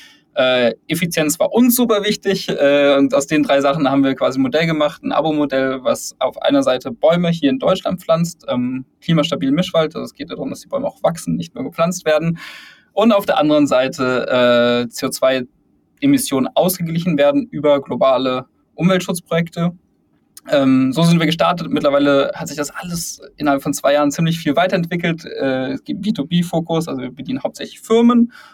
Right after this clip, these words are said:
und entwickeln gerade unsere eigene Software, die zur Emissionsreduktion beiträgt. Also damit wir irgendwie in dieser Klimakrise in den nächsten sechs Jahren noch dieses eins Komma fünf Grad Ziel erreichen. Äh, was ist da meine Rolle? Äh, grundsätzlich bin ich ganz am Anfang,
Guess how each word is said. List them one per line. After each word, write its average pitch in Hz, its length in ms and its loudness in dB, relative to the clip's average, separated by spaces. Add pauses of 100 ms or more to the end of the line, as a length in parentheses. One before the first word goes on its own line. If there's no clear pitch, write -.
(300)
und 165 240 2
entwickeln 170 400 0
gerade 143 260 2
unsere 139 360 0
eigene 156 340 0
Software, 143 500 -2
die 131 220 -4
zur - 160 -10
Emissionsreduktion - 1400 -4 (100)
beiträgt. 143 500 -2
Also 123 440 -4 (600)
damit 131 320 0
wir 131 140 0
irgendwie 143 380 2
in 131 80 4
dieser 131 200 0
Klimakrise 143 580 0
in 135 60 2
den 127 80 0
nächsten 135 300 -4
sechs 123 260 -6
Jahren 127 260 0
noch 127 120 -4
dieses 127 220 -12
eins - 240 -6
Komma - 140 -8
fünf - 240 -10
Grad - 280 -2
Ziel 131 400 -8 (120)
erreichen. 151 500 -4 (400)
Äh, 139 240 2
was 165 160 2
ist 170 100 -4
da 165 260 4
meine 185 260 2
Rolle? 285 680 2
Äh, 139 100 -2
grundsätzlich 175 680 -2
bin 147 140 -2
ich - 80 -4
ganz 156 180 -2
am 156 80 0
Anfang, 147 800 2